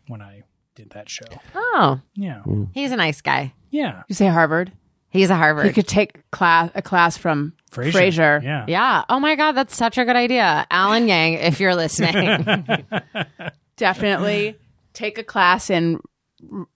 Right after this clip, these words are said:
Speaker 4: being a radio shrink.
Speaker 2: Uh, yeah, radio advice.
Speaker 4: Radio
Speaker 1: Yeah.
Speaker 4: advice.
Speaker 2: They should do a podcast of just all the snippets from Frasier's radio show.
Speaker 4: Yes.
Speaker 1: Oh.
Speaker 2: That would be entertaining.
Speaker 4: Is
Speaker 1: Could
Speaker 4: Doctor
Speaker 1: someone
Speaker 4: Laura still on?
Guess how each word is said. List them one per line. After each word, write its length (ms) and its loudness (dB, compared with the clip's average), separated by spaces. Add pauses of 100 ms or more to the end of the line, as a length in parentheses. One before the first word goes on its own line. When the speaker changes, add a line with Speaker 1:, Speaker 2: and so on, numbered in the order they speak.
(260)
Speaker 4:
being 240 -4
a 80 -2
radio 400 0
shrink. 460 -6
Speaker 2:
Uh, 320 6
yeah, 260 4
radio 380 4
advice. 460 -4
Speaker 4:
Radio 480 4
Speaker 1:
Yeah. 80 4
Speaker 4:
advice. 520 0
Speaker 2:
They 140 -6
should 320 -2
do 160 2
a 80 2
podcast 640 -2
of 80 -10
just 180 -8 (140)
all 200 2
the 260 -4
snippets 540 -6
from 520 -4
Frasier's 600 -4
radio 360 -2
show. 160 2
Speaker 4:
Yes. 600 0
Speaker 1:
Oh. 320 -2
Speaker 2:
That 140 4
would 120 2
be 100 -2
entertaining. 680 -6
Speaker 4:
Is 100 -4
Speaker 1:
Could 120 0
Speaker 4:
Doctor 140 2
Speaker 1:
someone 220 4
Speaker 4:
Laura 280 4
still 260 -4
on? 460 -4